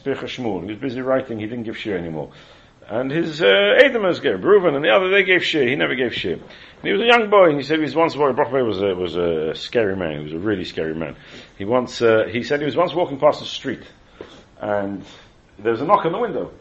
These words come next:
This little boy, he said, he was a little boy, sixteen, I think he said he was.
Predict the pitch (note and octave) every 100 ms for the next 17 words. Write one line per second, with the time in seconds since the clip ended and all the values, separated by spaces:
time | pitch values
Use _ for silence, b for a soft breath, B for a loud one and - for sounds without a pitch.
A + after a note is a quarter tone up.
0 | _ _ _ _ E3+ - G#3 F4 G#3 E3+
1 | E3+ G3+ A3+ - D#3+ - E3+ E3 C3+ C3+
2 | B2+ A#2+ G#2